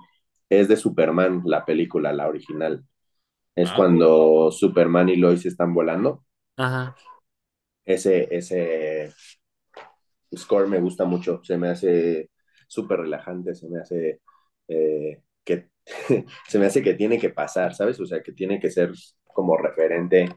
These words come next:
Speaker 1: Cuando algún Superman y alguna Lois en el futuro vuelen juntos, tiene que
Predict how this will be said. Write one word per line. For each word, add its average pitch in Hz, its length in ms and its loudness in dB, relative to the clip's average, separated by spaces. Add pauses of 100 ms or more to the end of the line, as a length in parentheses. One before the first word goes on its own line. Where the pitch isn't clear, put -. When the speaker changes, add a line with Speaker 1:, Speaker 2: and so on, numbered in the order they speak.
Speaker 1:
Cuando 87 280 2
algún 104 300 2
Superman 90 440 2
y 92 60 4
alguna 87 320 2
Lois 85 320 0
en 82 80 -4
el 73 100 -6
futuro 82 420 -4
vuelen 90 440 0
juntos, 95 380 -14
tiene 82 240 -6
que - 120 -6